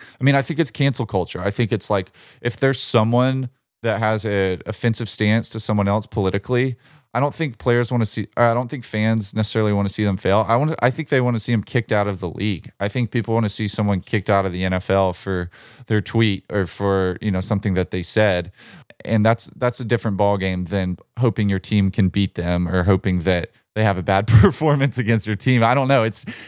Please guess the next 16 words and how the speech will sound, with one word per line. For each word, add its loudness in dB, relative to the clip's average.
it 6
is -2
definitely -4
different. 2
And 0
I 2
think -2
it's -2
inevitable 2
that 0
sports -2
are -6
gonna 0
continue 2
to 2
be 0